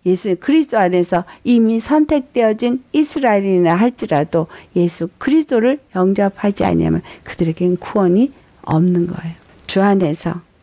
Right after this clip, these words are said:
예수 그리스도가 만왕의 왕이 되신, 만주의 주가 되신 사건은 바로 십자가 사건이에요.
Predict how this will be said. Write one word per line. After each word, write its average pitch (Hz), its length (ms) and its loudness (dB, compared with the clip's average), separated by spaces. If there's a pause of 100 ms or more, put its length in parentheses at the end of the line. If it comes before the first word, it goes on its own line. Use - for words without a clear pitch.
(180)
예수 202 460 -2
그리스도가 202 640 -4 (260)
만왕의 175 580 2
왕이 185 400 2
되신, - 300 -12 (260)
만주의 226 640 -2
주가 262 340 -2
되신 233 340 -4
사건은 226 560 0 (180)
바로 160 220 -8
십자가 247 520 -4
사건이에요. 202 600 -14